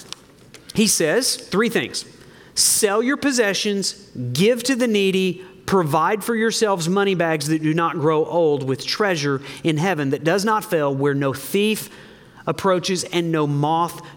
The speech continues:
destroys." So do you see what he's saying? You got nothing to worry about. Sell your possessions, give to the needy, provide for yourself money bags. Let's break those down. Have you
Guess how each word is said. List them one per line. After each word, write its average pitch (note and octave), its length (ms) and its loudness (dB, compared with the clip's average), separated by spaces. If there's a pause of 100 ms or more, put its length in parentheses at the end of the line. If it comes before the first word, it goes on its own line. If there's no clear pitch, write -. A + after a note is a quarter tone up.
destroys." D#3 640 0 (720)
So G#3+ 120 2
do - 300 -4
you - 20 0
see G#3+ 140 0
what G#3 60 0
he's F#3+ 80 0
saying? A3 180 -2 (260)
You A#3 100 2
got G3+ 120 6
nothing A3+ 240 0
to A3 40 2
worry F#3 200 4
about. B2 220 -4 (420)
Sell - 260 0
your A#3 140 0
possessions, G3+ 540 -2 (280)
give F#3 220 2
to G3+ 80 -2
the G3 100 0
needy, F3 420 2 (200)
provide E3 360 0
for E3+ 80 -4
yourself D#3 320 0
money C#3+ 180 0
bags. A2+ 220 -2
Let's D3+ 140 -2
break E3 200 -2
those C3+ 160 -4
down. A2 220 -4 (640)
Have F3+ 180 0
you G#3 220 -4